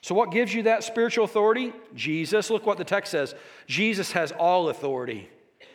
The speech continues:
And that's a good word. So, so that is one reason, the good word of Jesus.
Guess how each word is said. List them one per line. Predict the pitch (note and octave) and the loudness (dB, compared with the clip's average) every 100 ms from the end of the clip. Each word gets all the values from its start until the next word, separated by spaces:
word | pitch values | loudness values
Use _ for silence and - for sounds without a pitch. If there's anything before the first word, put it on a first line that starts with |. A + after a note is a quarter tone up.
| - _ _ _ _ _ _ _ _ - | -20 _ _ _ _ _ _ _ _ -10
And | D#3+ | -4
that's | G3 F3 | -2 -2
a | |
good | C#3+ F3+ | 2 2
word. | D3 E3 D3+ C3 A2 - - _ _ _ _ _ _ - | 4 0 0 -2 -6 -14 -20 _ _ _ _ _ _ -10
So, | - G3+ | 0 2
so | - G3+ | 2 2
that | F3+ G3 | 4 4
is | G#3+ | 2
one | G#3 A3 | 2 2
reason, | F3 C#3 D3 | 2 -2 -2
the | D3+ | 0
good | D#3+ G3+ | 2 4
word | G3+ G3+ | 4 4
of | |
Jesus. | D#3+ F3+ F#3+ D#3+ A3 A#3 - | 2 0 0 2 2 2 -4